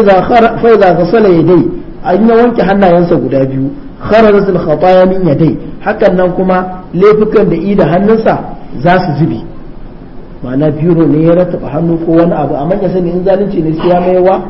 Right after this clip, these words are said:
da waɗanda ya zalunta haƙƙinsu. Kuna jina da kyau? Idan wasu ya zalunta,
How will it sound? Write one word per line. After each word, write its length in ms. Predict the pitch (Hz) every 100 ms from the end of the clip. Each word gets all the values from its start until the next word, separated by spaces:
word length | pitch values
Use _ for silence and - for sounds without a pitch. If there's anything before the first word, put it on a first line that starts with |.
| - - - 135
da 60 | 147
waɗanda 440 | 151 151 151 147
ya 120 | 170
zalunta 500 | 175 160 147 175 175
haƙƙinsu. 440 | 147 147 131 120 - - - - - - - - - - - - - - - - - -
Kuna 160 | 160 170
jina 200 | 156 156
da 60 | 151
kyau? 180 | 170 - - - - 143
Idan 220 | 156 214 214 175
wasu 200 | 196 214
ya 100 | 214
zalunta, 600 | 208 160 175 220 185 -